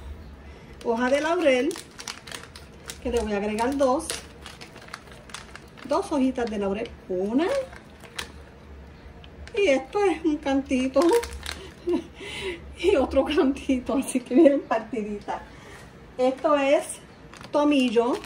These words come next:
que en inglés le dicen thyme. Le vamos a agregar un poco porque esto le da un sabor exquisito. Una pizca le eché ahí.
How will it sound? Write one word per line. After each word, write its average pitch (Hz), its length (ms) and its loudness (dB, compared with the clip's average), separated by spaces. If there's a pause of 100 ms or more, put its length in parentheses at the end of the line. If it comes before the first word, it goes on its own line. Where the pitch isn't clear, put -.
(720)
que 233 100 -4
en 220 120 -4
inglés 196 300 4
le 226 120 2
dicen 247 420 2 (300)
thyme. 208 480 0 (920)
Le 233 100 -2
vamos 202 200 0
a 208 80 2
agregar 185 360 0
un 190 60 -2
poco 247 460 0
porque 320 180 -4
esto 220 220 -4
le 196 100 2
da 175 160 -2
un 202 160 -2
sabor 208 480 -2
exquisito. 247 800 -4 (2500)
Una 202 240 -2
pizca 185 440 -6
le 180 120 -4
eché 170 360 -2
ahí. - 160 -8